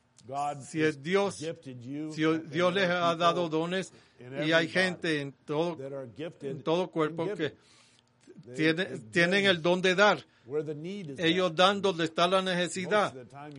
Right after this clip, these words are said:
Speaker 2: Y la
Speaker 1: don't even
Speaker 2: mayor
Speaker 1: know who's
Speaker 2: parte del
Speaker 1: doing it.
Speaker 2: tiempo ni siquiera saben
Speaker 1: You're
Speaker 2: quién lo está
Speaker 1: supposed to do
Speaker 2: haciendo,
Speaker 1: that.
Speaker 2: correcto, y debe de
Speaker 1: You're
Speaker 2: ser
Speaker 1: just
Speaker 2: de esa
Speaker 1: doing what
Speaker 2: manera.
Speaker 1: they're supposed
Speaker 2: Solo
Speaker 1: to
Speaker 2: están
Speaker 1: do
Speaker 2: haciendo
Speaker 1: because
Speaker 2: lo que
Speaker 1: you're
Speaker 2: deben de
Speaker 1: doing it
Speaker 2: hacer
Speaker 1: with
Speaker 2: porque lo están
Speaker 1: simplicity.
Speaker 2: haciendo con
Speaker 1: It's just
Speaker 2: simplicidad.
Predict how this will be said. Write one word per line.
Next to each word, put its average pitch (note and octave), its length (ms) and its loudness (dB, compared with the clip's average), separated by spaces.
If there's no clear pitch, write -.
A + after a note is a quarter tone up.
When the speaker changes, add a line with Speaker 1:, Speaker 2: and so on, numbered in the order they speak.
Speaker 2:
Y - 20 -4
la D#3 140 -2
Speaker 1:
don't C#3+ 40 -6
even - 20 -8
Speaker 2:
mayor C#3+ 140 -2
Speaker 1:
know D#3+ 100 -2
who's C3+ 80 -8
Speaker 2:
parte F3 240 0
del D#3 100 2
Speaker 1:
doing C3+ 60 -10
it. A#2 40 -18
Speaker 2:
tiempo F#3 300 0
ni F#3 100 -6
siquiera E3 400 -2
saben E3+ 320 -2
Speaker 1:
You're D3 60 -10
Speaker 2:
quién D#3+ 140 0
lo E3+ 80 -4
está D#3 180 -2
Speaker 1:
supposed F3 100 -6
to G#3 60 -8
do - 20 -
Speaker 2:
haciendo, G#3 220 -2
Speaker 1:
that. C#3 60 -8
Speaker 2:
correcto, F3 400 -4
y C#3 80 -6
debe D#3+ 220 2
de G3+ 60 2
Speaker 1:
You're F3+ 60 0
Speaker 2:
ser F#3+ 160 -2
Speaker 1:
just G3 100 -2
Speaker 2:
de F#3+ 60 0
esa E3 120 -4
Speaker 1:
doing E3 80 0
what E3 60 -4
Speaker 2:
manera. F#3 320 -2
Speaker 1:
they're B2 100 -14
supposed - 200 -18
Speaker 2:
Solo D#3 140 0
Speaker 1:
to F3+ 140 0
Speaker 2:
están F#3 160 4
Speaker 1:
do F#3+ 60 0
Speaker 2:
haciendo F3+ 420 0
Speaker 1:
because D#3+ 120 0
Speaker 2:
lo C#3+ 60 -8
que D#3 80 -4
Speaker 1:
you're D3+ 100 0
Speaker 2:
deben F3 160 -2
de F3 60 -2
Speaker 1:
doing D#3+ 60 0
it - 40 -2
Speaker 2:
hacer E3+ 140 -4
Speaker 1:
with D#3 60 -12
Speaker 2:
porque E3 200 -6
lo D3+ 100 -2
están D3+ 200 -4
Speaker 1:
simplicity. E3+ 260 -4
Speaker 2:
haciendo D#3+ 240 -4
con - 140 -4
Speaker 1:
It's D3+ 60 -12
just D#3 160 -6
Speaker 2:
simplicidad. E3+ 540 -2